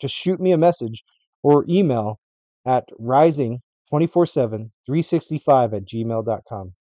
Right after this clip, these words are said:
Until next time, I'm Mike Pena, encouraging you to rise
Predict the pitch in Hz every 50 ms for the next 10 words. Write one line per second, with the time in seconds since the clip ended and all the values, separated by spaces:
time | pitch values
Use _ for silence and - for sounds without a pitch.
0 | _ _ _ _ _ _ _ _ _ _ _ _ _ _ _ _ _ - 131 127
1 | - 170 160 156 160 151 - - 156 143 135 131 135 - _ _ _ _ _ _
2 | _ - 135 156 160 156 151 151 143 - - 160 156 143 123 110 110 101 - _
3 | - 110 - - 160 156 156 143 147 143 143 147 156 156 127 135 123 110 143 151
4 | 143 135 123 110 104 107